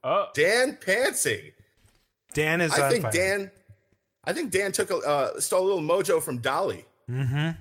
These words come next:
Speaker 3: He's like, "That's
Speaker 2: All
Speaker 3: an
Speaker 2: right.
Speaker 3: arcade game?" I agree.
Speaker 2: All right. Here, I'm only gonna do four. This is the last one. Good luck, everyone.
Speaker 3: Wait a minute. Wait a minute. Pick between the last two you did, though.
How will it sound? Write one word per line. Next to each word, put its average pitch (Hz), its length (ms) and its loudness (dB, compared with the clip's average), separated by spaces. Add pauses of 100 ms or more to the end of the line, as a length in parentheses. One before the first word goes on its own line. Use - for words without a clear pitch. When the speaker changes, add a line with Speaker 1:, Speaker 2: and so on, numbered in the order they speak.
(140)
Speaker 3:
He's 147 160 0
like, 123 180 0
"That's 110 180 -2
Speaker 2:
All 151 80 4
Speaker 3:
an 160 80 6
Speaker 2:
right. 123 80 6
Speaker 3:
arcade 120 280 -2
game?" 143 240 -2 (300)
I 117 100 -4
agree. 101 360 -8 (220)
Speaker 2:
All 202 180 0
right. 139 220 0 (400)
Here, 156 320 0
I'm 196 160 -2
only 220 160 0
gonna 202 160 -4
do 160 160 -6
four. 151 460 -2 (120)
This - 160 -10
is 110 80 -10
the 104 80 -8
last 131 320 -4
one. 139 260 -8 (160)
Good 135 120 -2
luck, 117 220 -2
everyone. 90 360 -8
Speaker 3:
Wait 160 160 4
a - 20 2
minute. 143 240 -2
Wait 131 80 -4
a 139 40 -4
minute. 123 180 -6 (140)
Pick - 320 -2
between 147 360 0
the 131 100 -4
last 123 380 -2
two 120 100 -6
you 107 200 -4
did, 92 260 -8
though. 73 260 -14